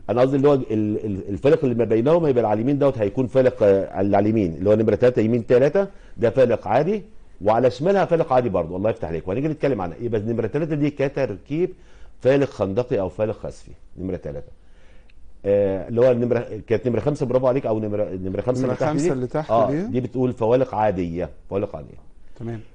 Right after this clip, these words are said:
Speaker 2: الشكل
Speaker 1: نم-،
Speaker 2: أربعة بقى؟
Speaker 1: الشكل أربعة أنا شايفه طالع، دخل لقدام أو يعني ل-، ل-، ل-، لجوه شوية، يبقى ده فالق ذو حركة أفقية.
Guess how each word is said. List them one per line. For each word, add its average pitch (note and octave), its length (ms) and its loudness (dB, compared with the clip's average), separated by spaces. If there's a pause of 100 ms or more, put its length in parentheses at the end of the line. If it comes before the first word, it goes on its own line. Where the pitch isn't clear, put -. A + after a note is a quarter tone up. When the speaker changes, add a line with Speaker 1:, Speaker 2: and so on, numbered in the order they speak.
Speaker 2:
الشكل B2+ 320 -4
Speaker 1:
نم-، C3 40 2
Speaker 2:
أربعة C3 380 0
بقى؟ D3+ 140 -2
Speaker 1:
الشكل D#3 220 0
أربعة C#3 360 2
أنا B2 80 -2
شايفه C#3+ 240 -2
طالع، D#3 200 0
دخل B2+ 360 -2
لقدام A2 460 2
أو G2+ 140 0
يعني F2+ 240 -4
ل-، F2+ 180 -6
ل-، F2+ 520 -6
ل-، E2+ 360 -8
لجوه B2 300 4
شوية، D#3 480 0 (200)
يبقى F#2+ 160 -2
ده A#2+ 120 2
فالق B2 460 2
ذو F2 180 -8
حركة G#2+ 500 -4
أفقية. B1+ 460 -16